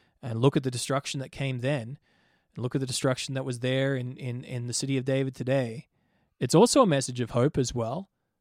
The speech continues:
I mean, there's, you could go ahead and, and you go and you notice as you excavate in some areas that there's no destruction layer from King Hezekiah's time. Why is that? Why is that?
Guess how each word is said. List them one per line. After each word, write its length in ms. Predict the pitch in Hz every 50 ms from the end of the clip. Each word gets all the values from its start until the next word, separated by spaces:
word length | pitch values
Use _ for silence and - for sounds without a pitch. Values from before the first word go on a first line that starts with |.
| _ _ _ _
I 100 | - 120
mean, 280 | 123 131 127 127 127 123
there's, 320 | 123 123 120 113 - - -
you 200 | - 151 135 135
could 240 | - 156 131 147 147
go 200 | - 135 127 135
ahead 280 | 127 117 131 143 170
and, 140 | 175 131 123
and 320 | 127 123 117 120 120 127 -
you 180 | - 143 131 131
go 240 | 127 135 127 131 135
and 200 | 131 127 123 123
you 340 | 120 - 131 120 123 120 120
notice 460 | 120 123 131 143 139 147 127 - -
as 180 | 139 123 -
you 260 | 143 135 127 127 127 - -
excavate 600 | 139 143 - - - 143 127 127 127 135 160 175
in 180 | 139 120 117
some 260 | 123 - - 131 131 139
areas 480 | 135 135 135 139 139 135 147 - - - _ _ _ _ _ _ _ _ _ _ _ _
that 120 | - 143 139
there's 160 | 151 143 139
no 160 | 156 151 156
destruction 600 | 156 151 - - 165 160 165 - - 175 165 156
layer 300 | 151 151 160 165 160 160
from 320 | 156 - 160 156 156 151 165
King 240 | - 170 170 165
Hezekiah's 600 | 156 156 165 151 160 - - 147 160 190 214 196 -
time. 380 | - 139 127 127 139 180 190 _ _ _ _ _ _ _ _ _ _ -
Why 180 | 151 147 175 214
is 220 | 277 339 339 -
that? 300 | - 151 123 113 117 - _ _ _ _ _ _ _ _ _ _ _ _ _ _ _ _ _ _ -
Why 160 | 165 175 214
is 240 | 269 330 330 - -
that? 240 | 151 123 113 110